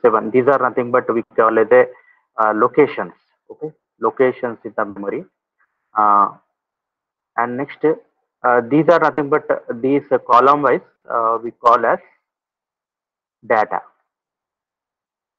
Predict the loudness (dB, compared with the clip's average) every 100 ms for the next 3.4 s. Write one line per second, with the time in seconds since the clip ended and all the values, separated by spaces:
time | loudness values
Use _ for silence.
0 | _ _ _ _ -20 -2 0 0 -2 -4
1 | _ _ -4 -4 -4 -14 _ _ _ _
2 | _ _ -6 -6 -6 _ _ -4 -2 -2
3 | -2 -4 -6 -12